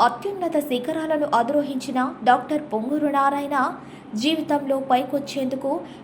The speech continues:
విద్యారంగాన్ని ఎంచుకున్నారు. విద్యారంగంలో కొత్తగా ఏదైనా సాధించాలనే ఉద్దేశంతో పంతొమ్మిది వందల డెబ్బై తొమ్మిదవ సంవత్సరంలో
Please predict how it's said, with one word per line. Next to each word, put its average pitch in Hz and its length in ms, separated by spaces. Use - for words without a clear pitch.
విద్యారంగాన్ని 277 880
ఎంచుకున్నారు. 240 560
విద్యారంగంలో 262 760
కొత్తగా 311 400
ఏదైనా 285 320
సాధించాలనే 277 760
ఉద్దేశంతో 285 560
పంతొమ్మిది 359 460
వందల 277 200
డెబ్బై 233 300
తొమ్మిదవ 269 500
సంవత్సరంలో 262 540